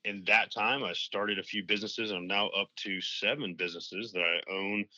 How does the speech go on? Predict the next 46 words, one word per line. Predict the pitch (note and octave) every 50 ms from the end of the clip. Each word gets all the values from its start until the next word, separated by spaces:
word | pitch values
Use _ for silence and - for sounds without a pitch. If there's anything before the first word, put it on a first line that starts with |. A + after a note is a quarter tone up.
| - - - _ _ _ _ _ _ -
Um, | E2 E2 E2+ E2+ F2
I | F2
don't | F2+ B2+ A#2+ A2+ G2+
necessarily | A2+ A#2 - - B2+ A2 G#2+ G#2 -
operate | - A2 C3+ C#3 - C3+ B2+ B2+ G#2+
all | G#2+ A#2 B2+ B2+
of | B2+ A2+ G#2
them | B2+ B2+ B2+ B2+
anymore. | A2 A#2 C3 B2+ A#2+ A#2 B2 D#3+ F#3 F#3+ - _ -
Um, | - F2 F2 F2 E2+ F2 F2 F#2
really | F#2+ F#2+ F#2 F#2
moved | F#2+ F#2+ F2+ G2
out | F#2+ G2 F#2
of | F2
a | E2+
couple | - D3 C#3+ - B2+ A#2+
of | B2 B2+
them, | E3+ E3+
but | B2+ A2+ -
still | - - G2+ F#2+ F#2+ -
own | G#2 A#2 A#2+ A#2 A#2
all | A2+ A2+
seven. | A2 - - B2+ C3 C#3 D3+ - A#2
And | G2+ F#2+ - - - - - - - - _ _ - -
I | F#2+
really | G2+ C3 D3+ E3+
focused | - D#3+ E3 D#3 - D#3 - D#3+
in | D#3
the | D#3
business | C#3+ A2 C3 C#3 C3 C#3+ D3 C#3+ C3+ -
coaching, | - - C3+ C#3 C3+ - D3 C#3+ C#3
consulting | C3 - G#2+ - - B2+ B2+ B2 C3 B2+ B2
space, | - - - B2 A#2+ B2 B2 B2 A#2 - - -
uh, | A2+ F#2 F#2 F2+ F#2 F#2 F#2 F2+ -
for | - G#2+ F#2
small | - - G#2 G2 G#2+ A2
businesses, | G2+ G2+ G2+ G2+ A#2+ G#2 - A#2 G#2+ G2+
like | G#2 G#2 -
you | - F2+
mentioned, | G2 - _ - - D3+ D#3 C3
and | F#2+ F2+ F#2
then | F#2 F2+ F2+
just | E2+ F#2+ - -
recently | G2+ G2+ - A2 G#2 G2
launched | F2+ F#2 G2 G#2 F2 - - -
a, | F#2 F2 E2+ E2+